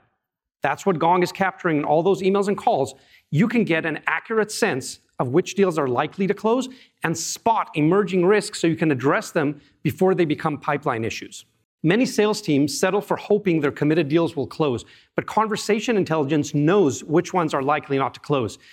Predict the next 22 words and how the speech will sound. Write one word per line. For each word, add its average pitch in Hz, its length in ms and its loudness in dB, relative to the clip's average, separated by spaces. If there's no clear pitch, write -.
So - 300 -4
adding 208 320 0
the 180 80 2
right 175 240 0
insights 175 440 -2
from 156 140 -4
conversation 175 640 -2
intelligence 139 640 -2
and 135 200 -2
Gong's 151 320 0
leading 156 460 2
predictive 165 560 -2
A 165 140 -2
I 147 320 0
can 170 140 0
drive 156 400 0
accurate 175 380 -2
forecasts 190 680 -4
and 139 180 -2
better 143 220 2
decision 135 420 -2
making. - 280 -10